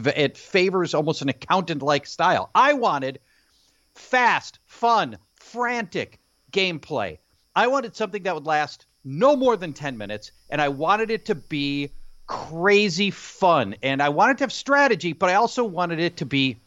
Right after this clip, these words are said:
fun and frantic. And so I want to roll all that together with auctioning. And when I thought about the season-long auctions, and I love auctioning, but the season-long auctions have, you know, there's a little extra drama to it, but from, in my mind, Dan,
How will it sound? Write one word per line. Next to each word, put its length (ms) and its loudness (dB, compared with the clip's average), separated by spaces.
fun 480 2
and 140 -2
frantic. 580 -2
And 160 -2
so 100 2
I 100 6
want 160 4
to 40 0
roll 200 4
all 80 6
that 180 2
together 300 -2
with 120 -2
auctioning. 560 2
And 300 0
when 120 -2
I 80 2
thought 280 2
about 280 0
the 100 -6
season-long 840 0
auctions, 680 -2
and 100 0
I 60 4
love 260 2
auctioning, 480 -8
but 120 -4
the 60 -4
season-long 500 2
auctions 520 0
have, 400 0
you 100 -10
know, 180 -14
there's 180 -4
a 40 -2
little 280 4
extra 280 -2
drama 340 -2
to 220 -6
it, 140 -10
but 300 0
from, 320 -8
in 120 -4
my 200 4
mind, 260 0
Dan, 220 -2